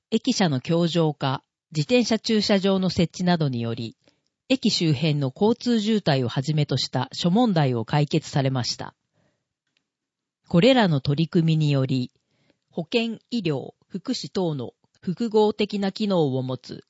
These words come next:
西部地区の拠点の形成を推進されました。市民主体の国際交流の推進。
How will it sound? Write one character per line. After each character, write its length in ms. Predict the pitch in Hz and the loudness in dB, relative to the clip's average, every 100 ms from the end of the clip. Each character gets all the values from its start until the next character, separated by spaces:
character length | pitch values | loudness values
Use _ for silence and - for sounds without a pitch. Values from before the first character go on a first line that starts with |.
| _ | _
西 280 | - 214 240 | -2 0 2
部 140 | 240 | -2
地 140 | - - | -6 -6
区 140 | 196 | -4
の 120 | 143 | -4
拠 180 | - 151 | -4 -4
点 240 | 175 185 | -2 -2
の 80 | 190 | -2
形 260 | - 185 175 | -2 0 0
成 240 | - 170 | 2 2
を 140 | 160 160 | 2 -2
推 240 | - 170 | -2 -4
進 260 | - 175 170 | -2 -6 -4
さ 140 | 170 | -2
れ 100 | 151 | -2
ま 160 | 147 147 | -2 -4
し 140 | - | -6
た。 220 | 107 - _ _ _ _ _ _ _ _ _ _ _ _ _ _ _ _ _ _ _ _ _ _ _ _ | -10 -10 _ _ _ _ _ _ _ _ _ _ _ _ _ _ _ _ _ _ _ _ _ _ _ _
市 240 | - 269 | -8 -2
民 260 | 302 247 175 | 2 2 2
主 180 | - 160 | -2 0
体 220 | 156 147 | 0 0
の 120 | 139 | -2
国 280 | - - 220 | -4 -6 -2
際 240 | 247 240 | 0 0
交 240 | - 233 202 | 4 4 4
流 220 | 160 139 | 2 0
の 140 | 117 | -2
推 300 | 117 135 120 | -4 -4 -4
進。 440 | - 131 117 107 | -4 -6 -6 -6